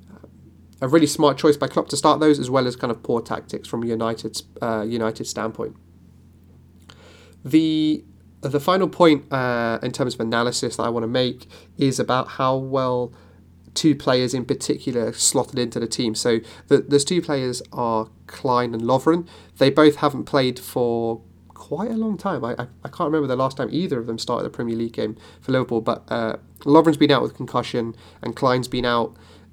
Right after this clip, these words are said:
with all sorts of a-, ankle injuries, I believe, for, for a good few months now. But they both slotted into the team, played ninety minutes, and they both held their own incredibly well. Neither of them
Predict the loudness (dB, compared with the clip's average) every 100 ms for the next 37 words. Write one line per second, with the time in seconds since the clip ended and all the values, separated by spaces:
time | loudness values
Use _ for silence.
0 | -8 -4 -2 0 0 -2 -2 -2 -4 -6
1 | -2 -2 -2 -4 -2 -2 -2 -2 -2 -4
2 | -2 -4 -4 -6 -6 -4 -4 -4 -6 -2
3 | -2 -2 -4 -6 -10 -4 -2 2 4 2
4 | 4 4 6 4 2 0 -2 -4 -2 -2
5 | 0 -2 -4 -4 -6 -6 -12 -16 -8 -4
6 | 2 2 2 2 2 4 2 0 -2 -4
7 | -6 -4 -2 -2 -2 0 -2 0 2 2
8 | 2 -2 -4 -4 -6 -6 -10